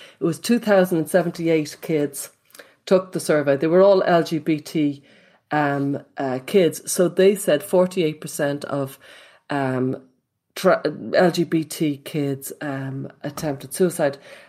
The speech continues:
And it was like, hang on a second, when you looked at it, of those two thousand and seventy-eight, only twenty-seven of those kids were trans. And then of those twenty-seven kids, thirteen of them had attempted suicide. And so they made the forty-eight percent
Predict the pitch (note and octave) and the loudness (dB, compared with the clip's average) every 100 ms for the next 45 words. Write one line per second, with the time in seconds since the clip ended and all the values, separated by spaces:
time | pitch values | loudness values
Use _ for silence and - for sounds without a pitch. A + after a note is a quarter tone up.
0 | _ E3 E3+ - E3+ F3+ E3+ - - - | _ -2 -2 -2 0 0 0 -4 -14 -6
1 | A#3 D4 B3 E3+ D3 - C#3+ D3 C#3+ D#3 | 0 2 4 2 0 -2 -2 -4 -6 -4
2 | D#3 F#3 - F3+ C#3+ C3+ - - - - | 0 0 0 -4 -8 -8 -12 -20 -8 2
3 | A3 B3 A3 F#3+ F#3 G3+ F#3+ F3 E3 D#3+ | 2 4 4 4 2 -4 -2 0 -2 -2
4 | D3+ C#3 D#3+ D3+ D3 D3+ C#3+ C#3 - - | -6 -2 -4 -4 -6 -4 -4 -6 -16 -20
5 | - - G#3 A#3+ A#3 A3+ G#3+ G3 F#3+ - | -20 0 4 4 2 0 2 2 0 -2
6 | G3 F#3+ F#3 D#3+ D#3 D3 C#3 D#3 C#3 - | 4 4 4 -2 -2 -4 -4 -6 -6 -6
7 | C#3 C#3 D3 C#3 C#3 D3+ - - - - | -10 -6 -6 -4 -6 -10 -16 -20 -20 -14
8 | D#3 E3 E3 - F#3 G#3 E3+ F#3+ E3+ - | -6 -4 -4 2 4 4 4 2 2 -2
9 | - E3+ E3+ D#3+ - G3 G3 F3+ D#3 - | 0 0 2 0 2 2 2 0 -4 -8
10 | D3 C#3 - - - _ - - G3 G3 | -6 -6 -10 -20 -20 _ -10 -2 -2 2
11 | F#3 E3+ D3 E3+ E3 D3 C3 C#3 C#3 D3+ | 0 0 -2 0 2 0 -2 -6 -6 -6
12 | C3+ C#3 C3 - C3+ C3+ C#3+ C3+ C3+ D3 | -8 -8 -10 -6 -6 -4 -6 -6 -8 -10
13 | - D#3+ E3+ E3+ G3 G3+ F#3 F#3 E3 - | -6 -2 0 2 2 2 -2 -4 -4 -4
14 | E3 D3+ - - D3+ | -6 -6 -8 -8 -8